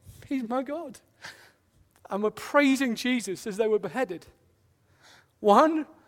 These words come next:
by one by one. And it got to the final guy who was not a Christian. And apparently he said, "Their God is my God." And with that, he was beheaded. And he gave his life for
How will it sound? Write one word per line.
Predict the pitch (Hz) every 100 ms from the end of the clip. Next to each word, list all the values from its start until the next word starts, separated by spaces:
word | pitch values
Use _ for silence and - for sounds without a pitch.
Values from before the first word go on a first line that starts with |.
| -
by | 196
one | 202 233 262 254
by | 233 226
one. | 240 233 170 165 - _ _ _ _ _ _ _ _ _ _ -
And | 202
it | 214
got | 320
to | -
the | 247
final | - 302 339
guy | 247 285 220
who | 151 214
was | 214
not | 285
a |
Christian. | 262 277 - - 156 - _ _ -
And | 190
apparently | - - 285 254
he | 202 226
said, | - 175 156 _ _ _ _ _ _ -
"Their | 175 220
God | 233 247 262 - _ _ _ _ _ _ _ _ _ _ _ _ _ -
is | 160
my | 156 156
God." | 147 131 127 _ _ _ - _ _ - _ _ _ _ _ _ _ _ -
And | 175
with | 170 185
that, | 233 196
he | 285
was | 233
beheaded. | - 233 202 160 156 - _ _ _ _ _ _ _ _ _ -
And | 165
he | 175
gave | 175 185
his | 190 190
life | 196 147
for | -